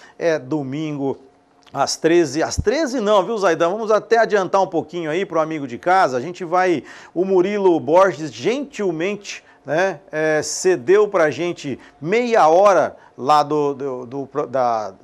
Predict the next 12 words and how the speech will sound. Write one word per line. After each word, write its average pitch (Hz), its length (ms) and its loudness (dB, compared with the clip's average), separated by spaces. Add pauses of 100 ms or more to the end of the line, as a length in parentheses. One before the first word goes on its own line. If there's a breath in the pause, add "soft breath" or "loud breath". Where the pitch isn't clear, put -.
(100)
do 135 140 -4
leilão 151 360 0
dele. 180 280 2
Então 196 160 -2
a 196 40 -2
gente 196 200 -6
vai 196 240 -2
entrar 180 340 0
às 151 260 -4
doze 233 680 2
e 226 120 -6
trinta 226 920 0